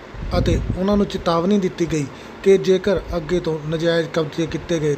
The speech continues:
ਤਾਂ ਸਮਾਨ ਨੂੰ ਚੁੱਕ ਲਿੱਤਾ ਜਾਵੇਗਾ। ਅੱਗੇ ਵੀ ਜਾਰੀ ਰਹੂਗੀ, ਅ, ਕਿ ਕਿੱਦਾਂ? ਕਿਉਂਕਿ ਲੋਕ ਸੜਕਾਂ 'ਤੇ, ਅ, ਅੱਸੀ ਅੱਸੀ ਫੁੱਟ ਦੀਆਂ ਦੁਕਾਨਾਂ ਹੈ, ਫਿਰ ਵੀ ਉਹ ਆਪਣਾ ਸਮਾਨ ਬਾਹਰ ਰੱਖ ਲੈਂਦੇ ਆ ਤੇ ਇਹਨਾਂ ਨੂੰ ਚੇਤਾਵਨੀ ਦਿੱਤੀ ਅੱਜ, ਜਿੱਦਾਂ ਤੁਸੀਂ, ਇਹ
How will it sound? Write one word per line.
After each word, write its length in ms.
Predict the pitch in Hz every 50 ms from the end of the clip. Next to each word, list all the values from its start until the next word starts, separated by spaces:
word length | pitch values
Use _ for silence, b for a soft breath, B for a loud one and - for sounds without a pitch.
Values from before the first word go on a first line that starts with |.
| - -
ਤਾਂ 120 | 170 165
ਸਮਾਨ 400 | - - 170 170 175 170 170 165
ਨੂੰ 160 | 156 147 139 - - - - -
ਚੁੱਕ 220 | - 214 202 - 196
ਲਿੱਤਾ 280 | 180 165 - - 156
ਜਾਵੇਗਾ। 440 | 147 156 147 143 139 139 135 147 123 104 - - - - - - - - - - - - _ - - - - 202
ਅੱਗੇ 220 | 185 170 220 226
ਵੀ 160 | 240 254 262
ਜਾਰੀ 320 | 220 240 233 233 247 247 240
ਰਹੂਗੀ, 520 | 240 226 233 233 214 247 254 254 247 233 233 - - - - - - 214 214 214 214 214
ਅ, 40 | 202
ਕਿ 140 | - 226 220
ਕਿੱਦਾਂ? 320 | - 220 175 196 190 190
ਕਿਉਂਕਿ 260 | 190 208 214 - 226
ਲੋਕ 280 | 220 214 214 220 214 220
ਸੜਕਾਂ 380 | - 214 202 196 - 233 226
'ਤੇ, 100 | 208 233
ਅ, 920 | 214 190 - - - 226 202 202 202 202 190 180 - - - - - - 214
ਅੱਸੀ 180 | - - 233
ਅੱਸੀ 180 | 220 - - 226
ਫੁੱਟ 200 | 202 208 - 233
ਦੀਆਂ 140 | 202 233 196
ਦੁਕਾਨਾਂ 380 | 220 208 208 202 196 202 208
ਹੈ, 80 | 220 220
ਫਿਰ 200 | 214 214 214 208
ਵੀ 120 | 196 220
ਉਹ 80 | 220 220
ਆਪਣਾ 260 | 214 208 208 208 208
ਸਮਾਨ 320 | - 196 196 190 196 196 190
ਬਾਹਰ 280 | 175 190 185 190 196
ਰੱਖ 180 | 190 175 - 185
ਲੈਂਦੇ 320 | 190 185 175 190 190 190
ਆ 180 | 196 196 190 185 B B B B B B B B -
ਤੇ 220 | - 226 233 247 240
ਇਹਨਾਂ 160 | 240 240 269
ਨੂੰ 120 | 294 302 -
ਚੇਤਾਵਨੀ 500 | - 233 220 233 214 214 214 226 233 233
ਦਿੱਤੀ 360 | 202 214 - - 208 202 202
ਅੱਜ, 120 | 196 175 196
ਜਿੱਦਾਂ 340 | 175 180 190 185 180 190 185
ਤੁਸੀਂ, 340 | 190 165 185 185 185 190 -
ਇਹ 200 | 214 220 247 247